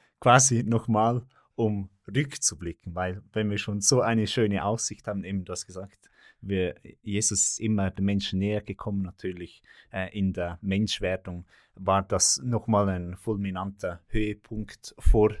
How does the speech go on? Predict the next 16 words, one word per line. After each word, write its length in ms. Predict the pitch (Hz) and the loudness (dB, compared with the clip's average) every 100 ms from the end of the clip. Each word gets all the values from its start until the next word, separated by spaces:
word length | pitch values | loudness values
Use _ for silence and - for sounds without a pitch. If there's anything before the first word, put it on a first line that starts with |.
| - | -4
der 100 | 98 | -4
Kreuzigung. 720 | - 98 110 - 113 113 110 - _ _ | 0 0 2 0 -2 -2 -4 -8 _ _
Dann 360 | 113 113 117 _ _ _ _ | 6 6 4 _ _ _ _
ist 260 | - 117 - | 2 4 4
er 200 | 101 - | 2 -2
eben 320 | - 104 98 | -4 -2 -2
durch 240 | - 123 - | 0 -2 -2
diese 300 | 110 98 95 | -6 -4 -4
Gleichnisse, 640 | 95 95 113 110 110 92 | -4 -2 -4 -6 -8 -8
die 140 | 98 | -8
wir 100 | 92 | -10
jetzt 160 | 92 - | -8 -8
immer 260 | 98 98 92 | -6 -6 -8
gehört 320 | 101 98 - | -10 -12 -8
haben, 220 | 92 90 | -10 -10
auch 340 | - 98 101 | -4 -4 -4